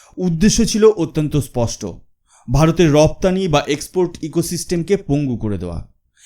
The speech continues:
এমন একটা পরিস্থিতি তৈরি করা যেখানে ভারতীয় শিল্পপতিরা আন্তর্জাতিক বাজারে প্রতিযোগিতায় নামার আগেই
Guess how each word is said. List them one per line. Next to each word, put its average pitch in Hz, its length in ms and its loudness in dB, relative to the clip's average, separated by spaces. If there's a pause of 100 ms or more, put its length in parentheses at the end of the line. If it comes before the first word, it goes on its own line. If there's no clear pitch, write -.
(220)
এমন 196 280 4
একটা 226 280 2
পরিস্থিতি 170 560 0
তৈরি 170 300 2
করা 131 240 0 (100)
যেখানে 143 420 -2
ভারতীয় 165 460 -2
শিল্পপতিরা 170 720 -2 (160)
আন্তর্জাতিক 151 680 -6
বাজারে 127 400 0 (520)
প্রতিযোগিতায় 175 640 0
নামার 147 340 0 (100)
আগেই 135 360 0